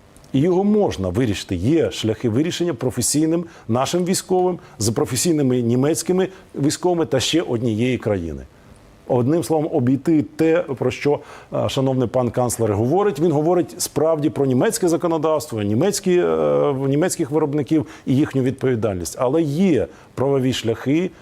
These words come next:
військово-технічні шляхи для того, щоб отримати чи то "Тарус", чи то подібні ракети вже з іншою назвою, з іншим, е, навіть походженням,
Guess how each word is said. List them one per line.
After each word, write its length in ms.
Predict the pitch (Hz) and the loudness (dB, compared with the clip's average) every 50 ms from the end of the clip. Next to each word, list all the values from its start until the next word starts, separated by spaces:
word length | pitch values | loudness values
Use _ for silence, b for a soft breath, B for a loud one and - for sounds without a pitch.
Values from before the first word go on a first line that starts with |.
| B B B | B B B
військово-технічні 1300 | 98 92 135 151 - - - - 135 143 160 160 156 170 156 - 175 - - 170 170 160 - - 160 135 | -2 0 0 0 0 -2 -4 -2 0 2 2 2 0 0 0 0 -2 -2 0 0 0 0 0 -2 -4 -4
шляхи 400 | - 147 147 131 - 147 147 135 | -2 -2 -2 -2 0 0 0 2
для 140 | 110 113 | 2 0
того, 240 | 107 - 147 151 151 | 0 0 0 0 0
щоб 220 | 131 - - 131 - B B B B | 0 0 -2 -2 -2 B B B B
отримати 580 | B 117 120 - 139 151 147 131 123 117 - 110 | B -4 -2 0 2 2 2 2 0 0 -2 -2
чи 140 | 98 - 147 | -2 -2 0
то 140 | - 220 - | 0 0 0
"Тарус", 420 | - 131 123 117 110 107 104 98 | 2 2 2 2 2 2 0 -2
чи 120 | - - | -4 -2
то 100 | - - | -2 -2
подібні 680 | - - 156 160 127 113 123 151 151 113 104 104 95 95 | -2 0 0 0 0 2 2 2 2 2 0 0 0 0
ракети 540 | 98 101 - - 135 151 156 151 170 180 190 B B B B B B B B - | 0 0 0 0 0 0 0 0 -2 -4 -6 B B B B B B B B -2
вже 180 | 107 107 131 | 0 0 0
з 100 | 135 135 - | 0 -2 0
іншою 440 | 208 180 196 - - - 113 104 87 | 2 2 2 2 2 0 0 0 0
назвою, 540 | 87 110 156 165 123 131 139 139 135 131 123 B B B B | 0 0 0 0 0 0 0 0 0 0 -2 B B B B
з 140 | 107 107 202 | -4 -2 0
іншим, 460 | 208 180 185 170 - - 139 127 123 | 0 2 2 2 0 0 0 2 2
е, 100 | 123 131 151 151 135 135 135 131 120 120 120 110 | 2 0 0 0 0 0 0 -2 0 0 0 0
навіть 260 | 117 123 120 107 - | 2 0 0 0 -2
походженням, 640 | 127 113 - 135 175 180 151 185 190 190 196 202 | -2 -2 0 0 0 0 0 0 0 0 0 -2